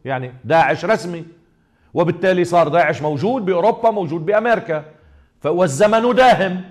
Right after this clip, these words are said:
طيب إذا الزمن داهم بتقدم الإرهاب، وإذا الزمن داهم بتقدم الجيش السوري، تقدم الإرهاب نحو الغرب وتقدم الجيش السوري بدعم روسيا وإيران في السيطرة على الجغرافيا الروسية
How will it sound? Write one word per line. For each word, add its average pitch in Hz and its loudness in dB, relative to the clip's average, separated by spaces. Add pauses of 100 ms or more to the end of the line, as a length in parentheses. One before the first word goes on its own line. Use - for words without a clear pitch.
(420)
طيب 156 0
إذا 175 -2
الزمن 240 2
داهم 269 4 (400)
بتقدم 208 2
الإرهاب، 151 0 (520)
وإذا 202 2
الزمن 233 0
داهم 262 4
بتقدم 208 -2
الجيش 180 -4
السوري، 135 -8 (440)
تقدم 226 0
الإرهاب 214 2
نحو 220 -2
الغرب 233 2 (380)
وتقدم 208 0
الجيش 208 -2
السوري 214 -8
بدعم 185 -2
روسيا 196 -8
وإيران 196 -2 (380)
في 185 -4
السيطرة 202 0
على 175 0
الجغرافيا 156 -2
الروسية 127 -8